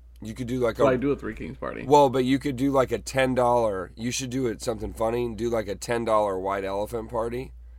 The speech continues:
Speaker 1: where everybody has
Speaker 2: Mm-hmm.
Speaker 1: to buy, like, a cheap, cheap white elephant gift exchange because it's, like,
Speaker 2: Yeah.
Speaker 1: the leftover Christmas white elephant.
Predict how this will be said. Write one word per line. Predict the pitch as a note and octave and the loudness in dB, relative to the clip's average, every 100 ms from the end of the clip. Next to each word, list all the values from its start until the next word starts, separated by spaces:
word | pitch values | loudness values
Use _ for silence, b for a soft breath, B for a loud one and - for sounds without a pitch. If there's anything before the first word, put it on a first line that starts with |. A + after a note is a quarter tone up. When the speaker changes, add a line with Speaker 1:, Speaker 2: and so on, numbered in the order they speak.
| b | b
Speaker 1:
where | - G#2+ E2+ | -8 -6 -2
everybody | A#2+ A#2+ A#2+ A#2 C3 | -2 0 2 2 2
has | A2+ A#2+ | 0 0
Speaker 2:
Mm-hmm. | |
Speaker 1:
to | A2 | -2
buy, | G#2 G#2+ | 0 0
like, | G#2+ G2 | 0 -2
a | F#2 | -8
cheap, | - A2+ A#2+ A2+ - - | -10 -4 -4 -4 -10 -14
cheap | - B2+ A#2+ - | -4 -4 -4 -4
white | A2+ A2+ | -2 0
elephant | A2 A2 A2 A#2+ A2+ - F#2 | 2 0 0 -2 -4 -10 -6
gift | A2 F#2+ | -6 -2
exchange | A#2 - A#2+ A#2+ B2+ - | -6 -4 -2 -2 -2 -8
because | A#2 B2 G#2+ | -10 -8 -8
it's, | F#2+ - | -8 -12
like, | F2 - b b | -12 -14 b b
Speaker 2:
Yeah. | B2 B2 | -4 -2
Speaker 1:
the | A2+ | -2
leftover | A2+ A#2 - A#2+ G2+ G#2+ | -2 -2 -2 -6 -4 -10
Christmas | - F#2+ - A#2 - | -10 -12 -10 -12 -8
white | A#2+ A#2+ | -4 -4
elephant. | A2+ A2+ B2 B2+ C3+ | -2 -2 -2 -2 -6